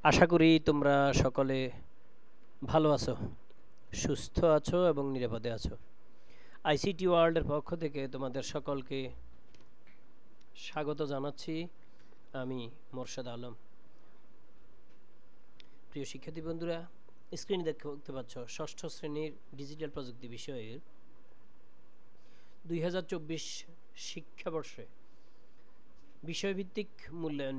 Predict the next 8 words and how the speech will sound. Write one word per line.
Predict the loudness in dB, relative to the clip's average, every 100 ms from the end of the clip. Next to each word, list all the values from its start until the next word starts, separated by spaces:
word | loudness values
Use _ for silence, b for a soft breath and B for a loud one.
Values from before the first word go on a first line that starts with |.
| -4
নির্দেশিকা, | -4 -4 -4 -4 -8 -8 -8 -8 -8 -8 -8 -6
বিষয় | -6 -2 0 2 0 -2
digital | -6 -6 -4 -4
প্রযুক্তি। | -4 -6 -6 -8 -8 -8 -8 -6 -4
আজ | -4 -6 -6 -6
তোমাদের | -4 -4 -4 -6 b b b b b b b -8 -6 -6
digital | -4 -2 -2 -2 -4 -8 -6 -2
প্রযুক্তি | 0 0 -4